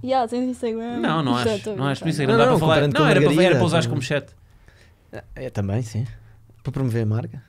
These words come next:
Speaker 2: Sim. <laughs> Eh, por acaso estava à espera que tu metesses tipo aquelas aplicações de contar calorias para, para o arroz e para a banana ou assim.
Speaker 3: <laughs> Não, não.
Speaker 2: Não.
Speaker 3: Eu não faço esse
Speaker 2: Não
Speaker 3: controle.
Speaker 2: fazes esse, não fazes esse controle.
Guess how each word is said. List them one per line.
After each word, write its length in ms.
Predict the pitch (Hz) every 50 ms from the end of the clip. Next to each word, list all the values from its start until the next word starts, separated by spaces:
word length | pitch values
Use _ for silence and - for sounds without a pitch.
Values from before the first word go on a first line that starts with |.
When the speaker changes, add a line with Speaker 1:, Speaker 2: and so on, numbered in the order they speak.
| _ - -
Speaker 2:
Sim. 540 | 277 - - 302 277 - 262 - 101 254 226 -
<laughs> 40 | - _ _ _ _ - - - - 156
Eh, 500 | 123 120 120 117 117 - - - - - - -
por 60 | 127
acaso 140 | 131 135 131 127
estava 160 | 110 147 139
à 20 | 135
espera 200 | - - 143 123
que 40 | -
tu 40 | 131
metesses 240 | 127 - 139 -
tipo 160 | - 156 - 139
aquelas 240 | 131 143 135 131
aplicações 400 | 120 117 131 127 131 - 139 127
de 60 | - -
contar 220 | 139 - 135 123
calorias 420 | - - 120 123 120 123 120 104
para, 260 | - - 107 104 104 98
para 120 | - 113
o 40 | 110
arroz 220 | 101 107 117 107
e 40 | 107
para 100 | 110 117
a 20 | 101
banana 300 | 101 104 107 107 101 101
ou 60 | 104
assim. 160 | 101 - - 107 - - -
Speaker 3:
<laughs> 240 | - - - - 127
Não, 240 | 127 120 117 120 117
não. 120 | 113 113 113 113 -
Speaker 2:
Não. 200 | 117 113 104 107
Speaker 3:
Eu 60 | 170 170
não 80 | 170
faço 200 | - 160 139 123
esse 140 | 135 117 -
Speaker 2:
Não 80 | 123 123
Speaker 3:
controle. 180 | 135 131 139 127
Speaker 2:
fazes 200 | 120 110 113 110
esse, 160 | 104 123 113
não 100 | 110 110
fazes 220 | 110 107 98 95 98
esse 80 | 107
controle. 240 | 101 101 101 92 92